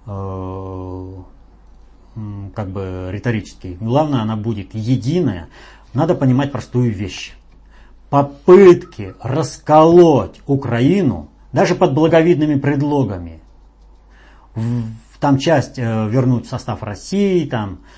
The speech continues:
э, и как-, что-то там, может быть, кто-то говорит, что благовидно вернуть часть, э, Западу, это вложение в будущую войну.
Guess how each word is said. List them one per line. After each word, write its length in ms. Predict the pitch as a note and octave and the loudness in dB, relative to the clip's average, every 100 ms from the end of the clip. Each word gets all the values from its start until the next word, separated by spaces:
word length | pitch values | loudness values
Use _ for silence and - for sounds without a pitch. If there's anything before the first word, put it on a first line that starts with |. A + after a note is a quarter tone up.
| - - | -14 -4
э, 200 | A#2+ A#2 | -2 -2
и 240 | A2+ A2 | -2 -6
как-, 380 | A2 A#2+ B2+ C#3+ | -10 -12 -8 -8
что-то 280 | - C3+ - | -6 -8 -8
там, 180 | G#2+ G2+ G2+ | -10 -8 -10
может 420 | G2 G2+ G#2+ G#2 | -10 -8 -8 -6
быть, 200 | G2 G2+ - | -8 -12 -12
кто-то 300 | - G#2+ G2 | -10 -8 -8
говорит, 340 | G#2 G#2+ G#2+ | -6 -6 -6
что 160 | - G#2 | -10 -10
благовидно 600 | G2 A2 A2 G#2+ F#2+ F#2+ | -8 -6 -6 -6 -8 -10
вернуть 360 | F#2+ A2+ A2 | -6 -4 -4
часть, 360 | - G#2 F#2 - | -6 -12 -14 -14
э, 180 | G2 F#2+ | -12 -6
Западу, 440 | G#2+ - G2+ F#2 - - - - - | -4 -4 -6 -12 -18 -20 -20 -18 -2
это 560 | C#3 E3 F#3 G2+ E2+ - _ - _ _ _ - | 2 4 2 -4 -12 -16 _ -20 _ _ _ -10
вложение 840 | A2 A#2+ A#2+ F#2 B2+ D#3 D#3 C#3 | -4 -2 -2 -2 0 0 -2 -4
в 140 | G2+ | -4
будущую 840 | F2+ - C3+ C3+ C3 - - A2+ A2 | -8 0 2 4 2 -4 -6 -4 -4
войну. 460 | G#2 A2 G#2 F2+ | -4 -4 -6 -8